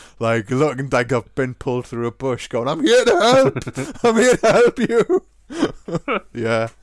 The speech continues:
Speaker 1: It's properly, it can get very, well, I guess, I guess in that instance, it was the British person bringing the, uh,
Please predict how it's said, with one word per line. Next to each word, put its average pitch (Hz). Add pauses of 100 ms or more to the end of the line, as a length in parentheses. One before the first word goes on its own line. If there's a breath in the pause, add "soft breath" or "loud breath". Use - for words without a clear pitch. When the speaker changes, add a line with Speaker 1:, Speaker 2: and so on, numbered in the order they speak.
(420 loud breath)
Speaker 1:
It's -
properly, 117
it 123
can 131
get 117
very, 113
well, 123
I 123
guess, 151 (200 loud breath)
I 113
guess 147
in 123
that 113
instance, 110
it 107
was 104
the 107
British 101
person 95
bringing 90
the, 87
uh, 85